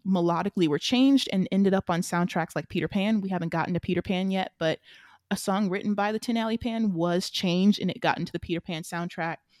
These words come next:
Um, most of the songs for the soundtrack were composed by Sammy Fain, and the lyrics were written by Bob Hillard, and neither of whom had worked with Disney before. So they were brand new to the Disney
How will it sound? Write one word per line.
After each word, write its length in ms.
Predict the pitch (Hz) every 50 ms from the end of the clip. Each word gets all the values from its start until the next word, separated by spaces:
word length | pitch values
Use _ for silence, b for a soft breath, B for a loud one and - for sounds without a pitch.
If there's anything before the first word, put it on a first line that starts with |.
| b b b b b _
Um, 420 | 208 190 175 170 170 170 160 165 175 _ _ _ _ -
most 220 | 190 220 294 -
of 40 | -
the 60 | 320
songs 400 | - - 202 202 196 214 240 -
for 120 | - -
the 40 | 262
soundtrack 380 | - - 262 262 262 - 277 -
were 60 | -
composed 380 | - - 190 190 - 196 190 190
by 140 | - 170 175
Sammy 420 | - - - 190 185 196 196 190
Fain, 560 | 196 - - 185 180 185 196 220 240 262 269 b b b b b b _ -
and 200 | 202 190 190 180
the 60 | 170
lyrics 280 | 170 185 196 214 -
were 60 | - 185
written 300 | 196 185 - - 190 180
by 160 | 175 170 165
Bob 280 | 170 175 165 170 175
Hillard, 420 | - - 185 147 143 175 208 247 226 -
and 200 | 165 175 180 180
neither 320 | 196 240 294 320 320 330
of 100 | 320 -
whom 240 | - 277 277 269 262
had 180 | 240 226 208
worked 400 | 185 175 175 185 - - _ -
with 160 | 208 175 170 -
Disney 260 | 175 175 190 185 170
before. 480 | 170 170 - - 151 - - - - _ _ _ _ _
So 300 | - - - 208 180 175
they 160 | 165 180 190
were 100 | 214 208
brand 460 | 175 160 165 170 175 180 202 196 180 170
new 240 | 170 165 165 190
to 100 | - -
the 100 | 190 175
Disney 380 | 160 156 165 175 - 165 165 165